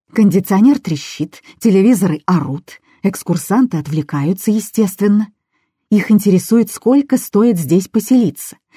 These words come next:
где удобство, да какие кровати, а не то, что я рассказываю. И, кстати, дайте мне прейскурант. Я вынуждена отвечать на вопросы о стоимости. Когда я говорю, что не знаю,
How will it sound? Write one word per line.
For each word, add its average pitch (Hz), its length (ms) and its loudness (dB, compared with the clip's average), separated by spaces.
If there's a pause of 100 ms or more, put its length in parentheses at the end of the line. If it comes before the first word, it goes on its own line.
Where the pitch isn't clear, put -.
(140)
где 202 220 2
удобство, 175 580 -2
да 185 120 0
какие 196 280 0
кровати, 131 560 -6 (180)
а 185 60 -2
не 175 140 2
то, 185 100 0
что - 180 -4
я 175 220 2
рассказываю. - 720 -8 (340)
И, 220 60 -6
кстати, - 560 -12 (640)
дайте 311 320 -2
мне 160 340 0 (200)
прейскурант. 180 960 -4 (380)
Я 180 240 2
вынуждена 160 540 -2
отвечать 165 480 -4
на 180 80 2
вопросы 196 480 -6
о 190 100 -8
стоимости. 175 760 -4 (580)
Когда 185 280 0
я 165 80 0
говорю, 175 300 0
что - 220 -4
не 170 160 2
знаю, 214 420 -2